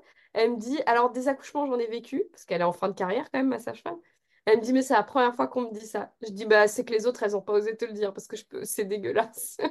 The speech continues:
<laughs> Je dis, « Ah non, c'était vraiment cette sensation de gluant qui passe par le vagin. » Là, je dis, « Euh, non, pas fun. »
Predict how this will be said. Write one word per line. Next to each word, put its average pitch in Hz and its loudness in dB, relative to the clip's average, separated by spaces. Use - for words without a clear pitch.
<laughs> - -18
Je - -10
dis, « 254 -14
Ah 208 4
non, 220 6
c'était 202 0
vraiment 196 0
cette 208 -4
sensation 233 -4
de 190 -4
gluant 254 2
qui 226 -12
passe 254 -2
par 233 2
le 233 -6
vagin. » 240 -2
Là, 240 2
je 220 -12
dis, « 190 -10
Euh, 190 -4
non, 180 -4
pas 202 2
fun. » 180 -6